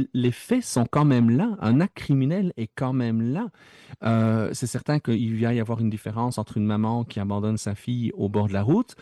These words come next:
et une maman ou un papa qui va, euh, éventuellement mettre fin au jour de son enfant. Donc, il y, il y a une gradation dans les faits aussi,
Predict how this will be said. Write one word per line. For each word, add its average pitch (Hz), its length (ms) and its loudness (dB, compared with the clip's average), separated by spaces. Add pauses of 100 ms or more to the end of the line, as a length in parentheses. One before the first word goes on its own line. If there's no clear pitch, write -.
(220)
et 135 300 4
une 117 100 4
maman 113 360 2
ou 120 120 0
un 107 60 -2
papa 123 420 -4
qui - 160 -8
va, 107 300 0 (400)
euh, 101 240 2
éventuellement 110 480 2
mettre 107 280 2
fin 277 320 -2
au 110 160 0
jour 123 280 -2
de 104 80 -4
son 101 260 -4
enfant. 98 400 -6 (340)
Donc, 113 200 0
il 123 60 4
y, - 20 2
il - 60 2
y - 20 6
a - 20 6
une 113 100 6
gradation 135 720 0
dans 113 140 2
les 98 140 0
faits - 300 -6
aussi, 165 520 -2